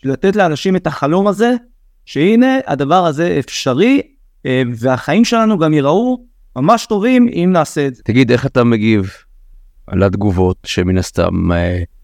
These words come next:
Speaker 2: נופלות עליך מדי פעם?
Speaker 1: תראה, אז, אז קודם כל, התגובות באמת מתחלקות לשלושה סוגים. התגובות שאני חייב לקבל זה כמובן אנשים שאומרים, "בואנה, זה רעיון מצוין, אני איתך,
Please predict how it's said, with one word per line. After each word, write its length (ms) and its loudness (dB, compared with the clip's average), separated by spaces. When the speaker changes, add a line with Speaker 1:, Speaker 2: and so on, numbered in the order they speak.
Speaker 2:
נופלות 380 0
עליך 320 -4
מדי 460 0
פעם? 340 0
Speaker 1:
תראה, 360 2
אז, 220 -4
אז 220 -6
קודם 240 0
כל, 320 0
התגובות 580 -2
באמת 280 0
מתחלקות 880 -2
לשלושה 760 0
סוגים. 440 -4
התגובות 540 -2
שאני 200 0
חייב 260 -4
לקבל 360 0
זה 100 -6
כמובן 340 -2
אנשים 240 -2
שאומרים, 280 -2
"בואנה, 220 0
זה 100 -4
רעיון 320 0
מצוין, 640 2
אני 200 0
איתך, 280 -2